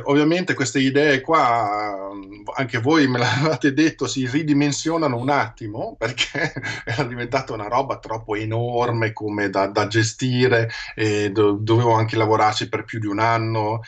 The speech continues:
eccetera. E, mm, ehm, dopo l'uscita, dico, ed è un, veramente un macello tenere su tutto quanto, e quindi, mm, possiamo dire che i con-, vari contenuti speciali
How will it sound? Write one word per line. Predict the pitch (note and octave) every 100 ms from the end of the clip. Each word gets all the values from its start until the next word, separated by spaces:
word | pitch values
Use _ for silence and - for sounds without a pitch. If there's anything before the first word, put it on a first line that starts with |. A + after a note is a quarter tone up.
| - - -
eccetera. | G#2 A2 - A#2+ A#2+ F3+ A3+ B3+ -
E, | D3+ D3+ D3 C#3+ C#3
mm, | C#3 C#3 C#3 C3+ C3
ehm, | B2 A#2+ B2 A#2+ A#2+ A#2+ A#2+ - - - - -
dopo | A#2 E3+ -
l'uscita, | C#3 C3 - D#3+ B2+ G#2+
dico, | A2 A2 G2+ B2 D#3 - - - -
ed | - G#2+
è | A#2 A2+
un, | G#2+ G#2+
veramente | A2+ A2+ C3 C3
un | A2
macello | G#2 - A#2 G#2
tenere | F#2+ G#2 G2+ G2+ F#2
su | - A2 G#2
tutto | A2+ A#2
quanto, | A2 G#2 G2+ G#2+ B2+ F3+ - - - - - -
e | C3+ B2+ B2 B2 A#2
quindi, | A#2 F#3+ G3 G#3 G3+ D3+ B2+ A#2+ A2+ G#2+
mm, | G#2 G#2 G#2 B1+ - - - - - -
possiamo | - B2+ C#3 C#3+
dire | C3+ C#3+ F3
che | - B2
i | A#2+ B2 A#2+
con-, | A#2 F3 E3+
vari | D3 D#3+ C3+
contenuti | - D3 D#3+ F3+ F#3+ E3
speciali | - F3 - F#3 F#3 F#3+ G3+